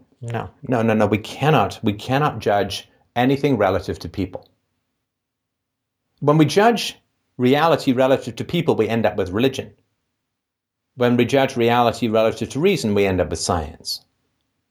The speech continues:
And science is incalculably superior to religion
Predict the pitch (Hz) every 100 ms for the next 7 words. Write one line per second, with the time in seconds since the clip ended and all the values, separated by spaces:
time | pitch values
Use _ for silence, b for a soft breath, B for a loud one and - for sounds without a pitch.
0 | _ _ _ _ _ _ _ _ _ _
1 | 107 101 123 120 113 107 110 104 - 120
2 | 113 - 104 95 92 92 - 95 - 104
3 | 95 87 87 _ _ - 110 90 92 85
4 | 90